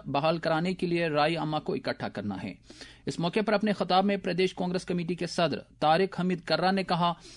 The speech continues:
कि कांग्रेस पार्टी ने बकौल उनके मौजूदा सरकार की नाकामियों को जाहिर करने के लिए घर घर जाने की जिम्मेदारी खुद पर ली है। जनता दल यूनाइटेड जम्मू कश्मीर के सदर जीएम शाही ने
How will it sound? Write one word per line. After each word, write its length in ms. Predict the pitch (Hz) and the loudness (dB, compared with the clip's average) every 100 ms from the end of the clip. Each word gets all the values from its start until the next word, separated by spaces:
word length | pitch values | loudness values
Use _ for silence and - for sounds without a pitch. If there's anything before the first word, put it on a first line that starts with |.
| - | -4
कि 80 | 185 190 | -2 2
कांग्रेस 300 | 202 254 - | 2 2 0
पार्टी 280 | 214 214 226 | 2 2 2
ने 120 | 220 | 0
बकौल 340 | 175 165 180 185 | 2 0 2 2
उनके 260 | 190 180 190 | 2 2 2
मौजूदा 340 | 175 180 175 | 2 0 0
सरकार 360 | 170 165 170 180 | -2 -2 0 0
की 140 | 180 | 0
नाकामियों 480 | 151 143 165 175 190 | -2 -2 -2 0 0
को 160 | 190 156 | 0 0
जाहिर 280 | 135 151 190 | 2 2 0
करने 260 | 202 190 185 | 0 -2 -2
के 120 | 185 | -2
लिए 180 | 175 160 | -2 0
घर 200 | 151 160 | 0 0
घर 160 | 160 | -4
जाने 260 | 147 147 147 | -2 0 0
की 120 | 139 | -2
जिम्मेदारी 520 | 131 139 131 131 170 208 _ _ _ _ _ _ - - - - | 0 0 0 0 -2 -6 _ _ _ _ _ _ -18 -16 -10 4
खुद 200 | 196 165 | 4 6
पर 160 | 139 | -2
ली 160 | 110 104 | 0 -4
है। 180 | 98 85 - - - - - - - _ - _ - - - - - - _ - | -4 -8 -12 -20 -20 -20 -20 -20 -20 _ -20 _ -20 -20 -20 -20 -20 -20 _ -8
जनता 380 | 147 208 262 277 | 2 4 4 4
दल 160 | 277 277 | 4 6
यूनाइटेड 360 | 254 269 277 | 4 4 2
जम्मू 180 | 208 233 | 2 2
कश्मीर 300 | 233 - 262 | 0 0 0
के 100 | 262 | 0
सदर 260 | 220 226 208 | 0 0 0
जीएम 260 | 202 214 | 2 2
शाही 320 | 208 202 220 | 2 0 0
ने 140 | 226 | 2